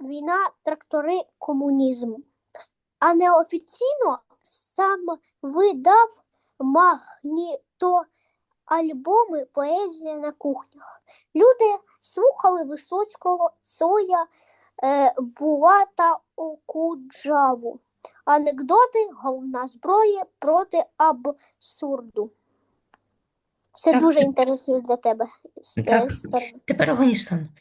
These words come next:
Speaker 2: Е, в сімдесят шостому році Радянський Союз, е, побачив різко: "О, а тут у нас є держава, яка з нами межує", і викинула вла-, свого,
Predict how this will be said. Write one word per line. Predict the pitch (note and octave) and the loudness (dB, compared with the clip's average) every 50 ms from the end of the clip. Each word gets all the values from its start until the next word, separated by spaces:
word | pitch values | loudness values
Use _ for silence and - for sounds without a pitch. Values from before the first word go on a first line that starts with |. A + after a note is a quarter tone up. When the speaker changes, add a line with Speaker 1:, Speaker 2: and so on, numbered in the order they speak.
| _ _ _ _ _ - | _ _ _ _ _ 0
Speaker 2:
Е, | - G3+ G#3 G3+ G3+ | 2 2 2 0 -2
в | - | -4
сімдесят | - - B3+ A#3 G3+ - - C4+ | -2 0 0 0 0 0 -2 -2
шостому | B3+ D4 C4 B3+ - C4 B3 B3+ | 0 0 -2 0 2 2 4 4
році | C#4 C#4 C4+ - - B3+ A#3+ A#3+ A#3 A3+ | 4 2 0 -2 -2 0 0 0 0 0
Радянський | G3 F#3 G#3 A3+ G3 G3 - - | -2 -2 -2 -2 -2 -4 -8 -14
Союз, | - - G#3 G#3+ A#3 A#3+ A3+ F3 E3+ F#3 | -8 -4 -2 -2 0 0 -2 -2 -2 0
е, | G3+ G3+ G3+ - - _ _ _ | 0 0 -2 -4 -12 _ _ _
побачив | _ F#3+ F3 G#3 A3+ - - G3 F3+ | _ -6 -2 -2 -2 -4 -4 -4 -2
різко: | F3 G3+ G3 - - _ - - - | -2 -2 -4 -4 -10 _ -14 -8 -4
"О, | - E4 D4+ A3 E3+ - - - _ _ _ _ _ _ _ _ _ _ _ _ | -2 -2 0 0 -2 -4 -6 -12 _ _ _ _ _ _ _ _ _ _ _ _
а | - - | -8 -6
тут | - - - - | -6 -8 -8 -2
у | C4 | -2
нас | B3+ C4 C4 - | -2 -2 0 -2
є | G#3+ | 0
держава, | F3 B3 F#3+ D3+ D#3+ A#3+ C#4+ E4+ D4 G#3+ G3 F3+ F3 F3+ - _ _ _ _ _ | 0 0 0 0 -2 0 0 0 -2 -2 -4 -6 -6 -10 -12 _ _ _ _ _
яка | - - F#3 F3+ B3+ C4 | -8 -8 -4 -2 0 0
з | F#3+ | 2
нами | B3 B3+ A#3+ A#3 | 2 0 0 2
межує", | G#3+ G3+ A3+ F#3+ F3+ B3+ D4+ D4 A3+ G3 F3 - _ _ _ _ _ _ _ _ _ | 0 0 0 0 -2 -2 -2 -2 -4 -6 -8 -12 _ _ _ _ _ _ _ _ _
і | - A3 G#3+ G#3 G#3+ | -6 -6 -4 -4 -4
викинула | G3 D3+ E3+ C4 D4 C#4+ - C#4+ C4+ C4 B3 A#3+ B3 | -4 0 2 0 0 2 0 0 2 2 0 -2 -2
вла-, | F3 G3+ G3+ G#3 - - | -2 -2 -2 -2 -4 -8
свого, | - - - F#3 G#3+ G3+ F3+ G#3 A#3+ B3 A#3+ A#3 A3 G3+ G3 G3 | -12 -12 -6 -4 -4 -2 0 0 0 0 -2 -2 -4 -6 -6 -8